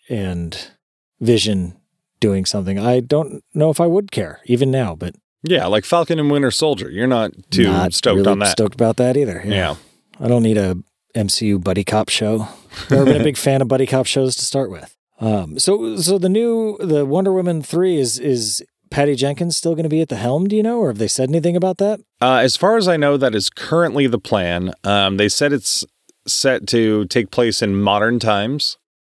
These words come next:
Speaker 2: this time around, so that's where their time jump is gonna be. I mean, personally, I was a little disappointed. I, I thought it would be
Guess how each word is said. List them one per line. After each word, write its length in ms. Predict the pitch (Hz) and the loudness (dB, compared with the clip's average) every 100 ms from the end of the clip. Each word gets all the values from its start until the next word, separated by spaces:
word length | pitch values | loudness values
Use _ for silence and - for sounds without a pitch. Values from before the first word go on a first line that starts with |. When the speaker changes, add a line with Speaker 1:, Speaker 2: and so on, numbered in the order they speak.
| - | -4
Speaker 2:
this 160 | 101 - | -2 0
time 220 | 107 95 | 0 0
around, 320 | 92 101 123 | 0 0 0
so 140 | 110 | -2
that's 280 | 98 104 - | 0 0 2
where 120 | 110 | 0
their 180 | 104 98 | 2 0
time 320 | - 107 98 | 0 -2 0
jump 220 | 98 101 98 | 0 -2 -2
is 120 | 87 | -4
gonna 180 | 95 92 | -4 -2
be. 200 | 95 107 _ _ _ - | -4 -6 _ _ _ 0
I 40 | |
mean, 160 | 147 120 | 0 0
personally, 580 | - 262 - 196 147 | 2 2 2 0 2
I 40 | 117 | 2
was 180 | 117 131 | 0 0
a 40 | |
little 200 | 151 147 | 0 0
disappointed. 680 | 104 127 92 - 151 131 80 | 0 -2 -2 -2 0 0 -2
I, 260 | - 113 135 _ | 0 0 -2 _
I 180 | - 185 | -2 -2
thought 200 | 226 185 | 0 2
it 60 | 147 | 2
would 100 | 113 | 2
be 200 | 110 | 0